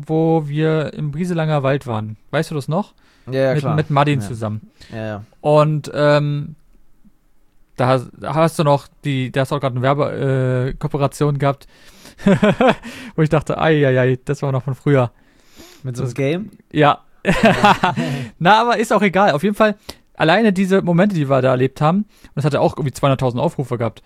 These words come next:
Speaker 2: Ja.
Speaker 1: ähm, da ging's ja eigentlich darum, dass du immer irgendwo krank übernachtet hast, so Overnighter-mäßig.
Speaker 2: Ja.
Speaker 1: Hast du danach auch nie wieder gemacht?
Speaker 2: Nee, weißt du, warum ich das auch gemacht habe? Der
Speaker 1: Warum?
Speaker 2: einfache Grund war Corona.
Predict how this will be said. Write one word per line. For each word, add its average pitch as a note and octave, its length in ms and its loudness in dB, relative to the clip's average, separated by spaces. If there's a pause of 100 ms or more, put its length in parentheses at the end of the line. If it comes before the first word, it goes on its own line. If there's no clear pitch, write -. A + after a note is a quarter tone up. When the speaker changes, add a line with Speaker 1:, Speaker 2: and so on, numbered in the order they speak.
(380)
Speaker 2:
Ja. A#2+ 160 -10
Speaker 1:
ähm, D3+ 520 2
da D3+ 120 2
ging's F#3+ 260 2
ja G3 80 0
eigentlich D#3+ 160 -2
darum, F3 300 2
dass E3+ 160 -2
du G3+ 100 -4
immer G3+ 280 0
irgendwo F3+ 520 -2
krank F#3 360 -4
übernachtet E3+ 440 -4
hast, A#2 160 -6
so C#3 80 -8
Overnighter-mäßig. A#2 760 -6
Speaker 2:
Ja. A#2+ 220 -6 (220)
Speaker 1:
Hast D3+ 200 -2
du E3+ 40 2
danach D3+ 280 0
auch D3 160 -2
nie D#3+ 160 0
wieder D#3+ 180 0
gemacht? D#3 340 -4 (420)
Speaker 2:
Nee, D#3 140 2
weißt G#3 200 2
du, B3 40 -2
warum G#3 120 -6
ich G#3 100 -4
das F3+ 120 -6
auch D#3+ 120 -6
gemacht D3 380 -4
habe? A#2 360 -8 (540)
Der A#2+ 80 -4
Speaker 1:
Warum? C3+ 140 0
Speaker 2:
einfache G#3 460 -2
Grund D#3 400 -4
war B2 360 -4
Corona. D3+ 640 -4